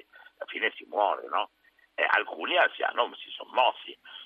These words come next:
In un qualche modo complimenti a Roma che è riuscita dopo anni a ridare un destino a Palazzo Barberini, cioè prima c'erano i militari che avevano il circolo ufficiali, adesso si sono un po' lamentati, non hanno più il circolo ufficiali e Palazzo Barberini è tornato ad essere un museo.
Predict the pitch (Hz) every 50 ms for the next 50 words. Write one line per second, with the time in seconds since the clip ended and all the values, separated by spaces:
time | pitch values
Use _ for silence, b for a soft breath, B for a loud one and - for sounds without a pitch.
0 | B - 101 104 101 92 - - 90 - - - - - 175 185 139 104 - -
1 | - 104 95 87 - - 85 85 98 110 120 110 - - 92 92 120 135 95 95
2 | 110 135 147 131 98 - - - 80 78 78 - - - 98 - 76 - 76 73
3 | - - 127 85 71 95 117 120 104 85 - B B B B B _ - 76 80
4 | 76 73 76 76 76 78 76 73 76 76 - - - 98 101 98 95 - - _
5 | _ _ _ _ _ _ _ _ _ _ _ _ - - - 85 - - 87 82
6 | 82 - - 87 85 85 82 - 113 135 156 165 127 85 76 - - - - -
7 | - 101 95 - 69 - - 80 73 71 71 78 78 76 76 78 - - 90 82
8 | 67 64 - 69 71 73 76 - - 82 76 - - 87 92 - - 139 - -
9 | 131 131 143 - 123 - - B B B B B B - - 87 85 - - -
10 | - - 71 71 78 80 78 78 - 92 85 80 80 82 82 - - 82 76 -
11 | - - 71 71 71 76 - - 82 80 - 90 90 78 - 107 113 107 143 131
12 | - - 71 90 113 104 57 67 - - - 62 - - - - - - - -
13 | - - 65 - 101 92 - - 73 - 58 - - - 64 - - - - -
14 | - - 90 90 98 - -